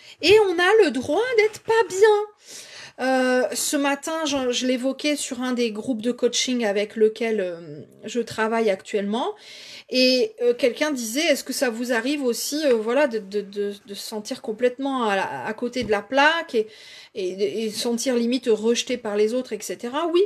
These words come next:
moi, ça m'est beaucoup, ça m'est arrivé, pas beaucoup, mais enfin,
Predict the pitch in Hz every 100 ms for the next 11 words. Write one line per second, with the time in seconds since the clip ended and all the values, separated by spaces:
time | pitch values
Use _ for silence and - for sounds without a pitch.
0 | 415 220 254 233 214 202 202 254 - 233
1 | 214 - 196 196 208 226 240 208 208 160
2 | 110 87 185 208 302 311 202 196 240